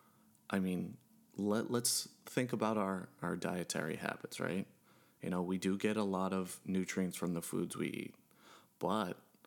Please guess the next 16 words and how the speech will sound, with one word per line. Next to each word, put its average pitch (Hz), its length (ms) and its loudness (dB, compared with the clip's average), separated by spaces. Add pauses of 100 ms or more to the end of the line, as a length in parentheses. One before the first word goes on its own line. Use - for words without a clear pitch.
(320)
a 76 140 2
lot 92 260 2
of 101 160 0
us, 98 320 0
myself 85 420 2
included, 95 520 0
we 104 100 2
don't 98 320 2
eat 107 160 2
enough 92 540 0
fruits 95 340 0
and 90 140 0
vegetables. - 640 -4 (100)
It's - 260 -8
a - 60 -4
fact. - 460 -6